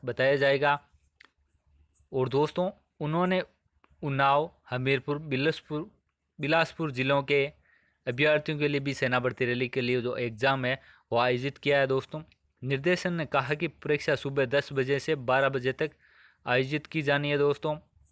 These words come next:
और दोस्तों, हमीरपुर सेना भर्ती रैली कार्यालय के द्वारा ये प्रेस नोट के लिए जो मोबाइल नंबर जारी किए गए हैं उन पर आप कॉन्टैक्ट कर सकते हो और विस्तृत जानकारी ले सकते हो दोस्तों।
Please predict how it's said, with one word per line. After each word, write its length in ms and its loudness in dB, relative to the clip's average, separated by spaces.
और 140 0
दोस्तों, 340 0
हमीरपुर 540 -2
सेना 260 0
भर्ती 280 0
रैली 220 0
कार्यालय 520 2
के 140 -6
द्वारा 300 2
ये 200 0
प्रेस 300 -4
नोट 240 0
के 120 0
लिए 220 0
जो 180 -2
मोबाइल 400 2
नंबर 240 0
जारी 280 2
किए 240 0
गए 120 0
हैं 140 -2
उन 300 -8
पर 160 2
आप 200 0
कॉन्टैक्ट 580 -2
कर 200 0
सकते 320 -2
हो 260 2
और 160 0
विस्तृत 480 -4
जानकारी 480 0
ले 200 0
सकते 300 -8
हो 80 0
दोस्तों। 360 -8